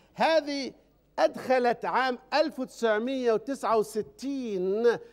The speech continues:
ميدانًا جديدًا تعطي فيه الجائزة. هذا الميدان الجديد في تسعة وستين كان علم البيئة أو التبيؤ اللي بيسموه إيكولوجي، ولا علم النفس،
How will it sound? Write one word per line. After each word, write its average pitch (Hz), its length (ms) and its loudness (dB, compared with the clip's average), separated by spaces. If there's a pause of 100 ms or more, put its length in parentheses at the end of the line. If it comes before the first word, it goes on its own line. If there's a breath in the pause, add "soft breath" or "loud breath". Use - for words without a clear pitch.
(160 loud breath)
ميدانًا 262 680 2
جديدًا 240 640 0
تعطي 240 500 -2
فيه 226 260 0
الجائزة. 190 640 2
هذا 240 260 2
الميدان 208 400 0
الجديد 185 480 -6
في 175 80 -10
تسعة 180 280 -6
وستين 185 440 -6
كان 190 300 -2 (580 soft breath)
علم 247 300 2
البيئة 247 520 0
أو 240 100 4
التبيؤ 220 720 2 (120)
اللي 202 120 2
بيسموه 196 440 -2 (140)
إيكولوجي، 185 880 -2 (340 soft breath)
ولا 220 240 2
علم 262 320 2
النفس، 233 560 0